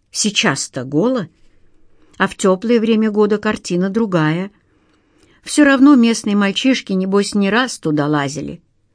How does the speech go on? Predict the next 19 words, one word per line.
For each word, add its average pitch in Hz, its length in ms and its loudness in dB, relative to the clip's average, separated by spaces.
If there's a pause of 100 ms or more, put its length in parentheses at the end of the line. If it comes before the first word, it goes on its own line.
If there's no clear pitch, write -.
(180)
Надо 180 280 2
бы 180 120 2
их 180 140 -4
расспросить. 196 760 -6 (1300)
«Пора 156 440 0
уходить», 180 840 -4 (500)
прошептал 170 680 -2
он 165 240 -2 (580)
непослушными 180 800 -2
от 156 120 -6
холода 208 420 2
губами. 156 580 -2 (680)
«Но 151 160 -2
как? - 420 -4 (600)
Куда 147 240 -4
двигаться? 170 640 -4 (280)
Вниз? 175 540 0 (680)
Исключено. 151 920 -2 (680)
Вверх? 156 640 0